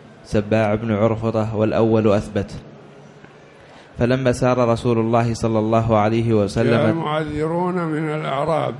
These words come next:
Speaker 2: من المنافقين هؤلاء، قالوا: "يا رسول الله، عذرنا."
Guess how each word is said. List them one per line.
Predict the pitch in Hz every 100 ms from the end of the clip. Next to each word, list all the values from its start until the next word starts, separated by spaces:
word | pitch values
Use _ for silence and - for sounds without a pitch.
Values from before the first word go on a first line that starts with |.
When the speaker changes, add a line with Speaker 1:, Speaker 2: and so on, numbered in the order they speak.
| 143
Speaker 2:
من | 143
المنافقين | 143 131 170 175 170 135 135 165 160 123
هؤلاء، | 139 143 147 143 139 123 - - - - - - -
قالوا: | 131 160
"يا | 170 175
رسول | 180 - 147
الله، | 160 160
عذرنا." | 151 165 214 196 160 143 160